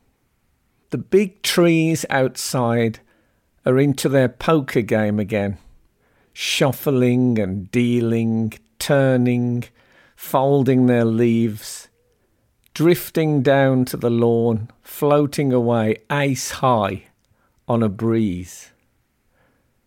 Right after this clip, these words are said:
You died yesterday. Okay, so it begins with this, an elaborate metaphor, making a tree or a s-, a collection of trees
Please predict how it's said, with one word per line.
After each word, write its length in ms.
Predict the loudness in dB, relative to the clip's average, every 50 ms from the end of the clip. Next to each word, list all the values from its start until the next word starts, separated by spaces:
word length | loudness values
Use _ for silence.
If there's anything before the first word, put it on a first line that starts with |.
| _ _ _ _ _ _ _ _ _ _ -2
You 200 | 0 0 2 2
died 520 | 2 2 2 4 4 2 2 0 -2 -2
yesterday. 640 | -4 -4 -6 -8 -10 -10 -8 -8 -8 -8 -10 -12 -16 _ _ _ _ _ _ _ _ _ _ _ _ _ _ _ _ _ _ _ _ _ _ _ _ _ _ _ _ _ -20 -20 -20 -20 -20 -8 -4 -2
Okay, 280 | -2 0 0 0 0
so 140 | 0 0 0
it 120 | 0 0
begins 400 | 0 -2 0 0 0 2 2 2
with 100 | 2 0
this, 240 | -2 -6 -8 -8 -8 -6 -4
an 180 | -2 0 0
elaborate 1040 | 0 0 0 0 0 0 -2 -2 -2 -2 0 0 2 2 2 2 0 -2 -4 _ _ _ _ _
metaphor, 1160 | -4 -2 0 0 0 0 -2 -4 -4 -4 -4 -4 -4 -6 -8 -6 -4 -2 -2 -2 -4 -4 -8 -12 -20 -20 -20 -20 -20 -20 _ -4
making 720 | -2 0 2 2 0 -2 -2 -2 0 0 2 2 2 0 0 -4 _ _ _ _ -16 -12
a 80 | -12 -12 -10 _
tree 640 | -6 -4 0 2 2 2 2 0 -2 -2 -2 -2 -2
or 200 | -2 -4 -6 -8
a 60 | -10
s-, 260 | -12 -14 -14 -18 -16 -14
a 80 | -14 -12
collection 560 | -8 -6 -4 -4 -4 -4 -4 -4 -4 -2 -4
of 140 | -4 -6 -8
trees 640 | -8 -4 -2 -2 0 0 0 -2 -2 -4 -6 -10